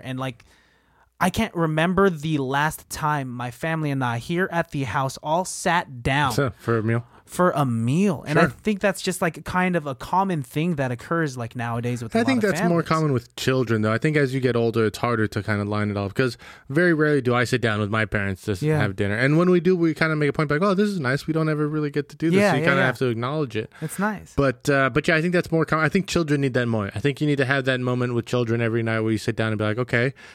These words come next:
Speaker 2: and what did you do today?" And have that, like, connection with them so that they have
Speaker 1: Uh-huh.
Speaker 2: these people skills.
Speaker 1: Yeah.
Speaker 2: Um, but they're not getting that if you're on autopilot, and,
Speaker 1: Exactly.
Speaker 2: and thus his children grew up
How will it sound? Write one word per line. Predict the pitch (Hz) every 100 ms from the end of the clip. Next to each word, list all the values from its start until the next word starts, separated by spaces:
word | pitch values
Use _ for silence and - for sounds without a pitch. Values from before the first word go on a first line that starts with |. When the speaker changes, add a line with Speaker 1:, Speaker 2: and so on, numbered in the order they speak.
| - -
Speaker 2:
and | 117
what | 123
did | 117
you | 120
do | 117
today?" | 113 120 113 101
And | 101
have | 117 117
that, | 113
like, | 107 104
connection | - 110 110 113
with | 107
them | 104
so | -
that | 107 107
they | 113 113
have | 131
Speaker 1:
Uh-huh. | 160 117
Speaker 2:
these | -
people | 151 151 113
skills. | - 101 104 _ -
Speaker 1:
Yeah. | 151 143 127
Speaker 2:
Um, | 120 110 98 -
but | 127 127 123
they're | 127
not | 135 120
getting | 170 170
that | 127 123
if | - 123
you're | 120
on | 120 113 113
autopilot, | 120 120 - 104 101 110 - - - -
and, | 113 110 107
Speaker 1:
Exactly. | 135 127 120
Speaker 2:
and | 117
thus | 131 131 - - - -
his | 123 117
children | 131 123 120
grew | 117
up | 120